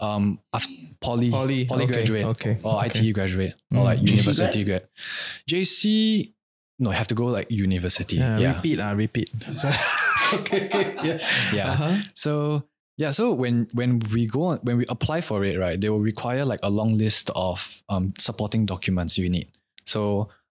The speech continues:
Speaker 1: most importantly is your tertiary education and above, and you need to show that you have you, you can speak English lah, basically. So for us, it was easy, lah, because we take Cambridge A level, O levels. So that is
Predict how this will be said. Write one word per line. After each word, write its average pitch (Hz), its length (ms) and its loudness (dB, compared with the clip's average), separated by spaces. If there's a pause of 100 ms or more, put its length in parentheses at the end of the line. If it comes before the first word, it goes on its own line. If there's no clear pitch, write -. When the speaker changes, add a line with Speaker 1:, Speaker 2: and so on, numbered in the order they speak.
Speaker 1:
most 131 200 0
importantly 107 560 0
is 98 400 -2
your 90 400 0 (240)
tertiary 107 600 0 (200)
education 101 460 -2
and 95 160 0
above, 90 480 -4
and 98 200 0
you 98 60 2
need 208 140 0
to 98 100 -2
show 98 240 0
that 87 160 -2
you 90 160 -2
have 87 400 -6 (260)
you, 104 80 0 (160)
you 101 120 0
can 101 120 -2
speak 101 240 -4
English 95 400 0
lah, 101 240 -10
basically. - 480 -8 (180)
So 120 140 -4
for 104 280 -2
us, 131 120 -4
it - 80 -6
was 87 160 0
easy, 101 240 0
lah, 80 160 0
because - 200 -4
we 98 120 -2
take - 160 -6
Cambridge 95 480 -2
A 95 80 0
level, 87 240 -2
O 90 160 0
levels. 80 480 -4 (420)
So 95 300 -2
that 95 160 0
is - 240 -2